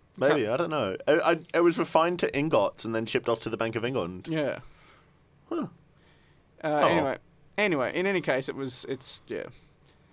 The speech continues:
Speaker 2: But, uh, but the, um, and, but I believe, I think that, but, uh,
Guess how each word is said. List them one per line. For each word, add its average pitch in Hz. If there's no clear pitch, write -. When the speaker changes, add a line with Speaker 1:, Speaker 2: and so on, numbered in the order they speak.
Speaker 2:
But, 165
uh, 175
but 156
the, 160
um, 147
and, 175
but 180
I 175
believe, 190
I 156
think 160
that, 151
but, 165
uh, 147